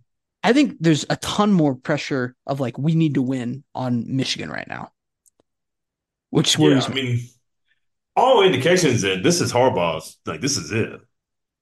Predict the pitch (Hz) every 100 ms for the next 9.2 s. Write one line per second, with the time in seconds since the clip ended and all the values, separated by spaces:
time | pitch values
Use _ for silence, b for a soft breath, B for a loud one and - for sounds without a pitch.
0 | _ _ b b b b _ _ _ _
1 | - 185 202 220 - 202 98 127 135 135
2 | 120 117 - _ _ _ - 156 - _
3 | - 165 - 196 165 - 160 151 139 131
4 | - - 131 127 113 92 - 101 - 95
5 | 78 - - 82 - - - - - _
6 | _ _ _ _ - 147 190 175 165 147
7 | 151 - 147 139 139 135 131 131 127 131
8 | 123 127 127 120 - 131 127 139 123 120
9 | 131